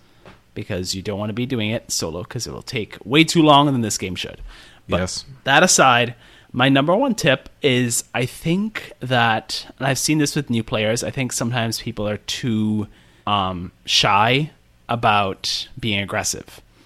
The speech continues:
Speaker 1: Like, I think people have an inclination to run away and, like, put themselves on the far side of the map, away from, you know, conflict, because they think, "Oh, that'll help me live." But you have to remember, like, the whole point of the game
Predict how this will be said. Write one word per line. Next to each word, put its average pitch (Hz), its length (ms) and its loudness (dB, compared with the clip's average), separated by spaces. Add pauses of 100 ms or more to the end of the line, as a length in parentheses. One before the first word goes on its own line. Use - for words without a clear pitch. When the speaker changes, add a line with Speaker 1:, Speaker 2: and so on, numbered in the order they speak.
(460)
Speaker 1:
Like, 107 400 0 (360)
I 123 60 -4
think 127 160 2
people 127 220 2
have 123 180 4
an 120 140 -4
inclination 110 680 -2
to 120 120 -6
run 101 300 -4
away 98 400 0
and, 101 200 -6
like, 98 220 -10
put - 160 -4
themselves 104 480 -4
on 101 120 -6
the 104 60 -8
far 104 300 0
side 101 240 -2
of 90 60 -12
the 107 40 -10
map, 101 400 -8 (460)
away 104 360 0
from, 98 480 -8 (520)
you 117 120 -2
know, 101 180 -4 (160)
conflict, 120 680 -4 (920)
because 147 260 2
they 135 120 2
think, 139 240 -4
"Oh, 190 120 8
that'll 131 200 2
help 127 140 0
me 113 120 -4
live." 110 480 -2 (400)
But 131 260 2
you 151 80 4
have 151 100 2
to 170 80 0
remember, 160 240 4
like, 104 140 -2
the 127 80 -4
whole 143 120 2
point 151 360 0
of 131 100 0
the 120 80 -4
game 110 480 2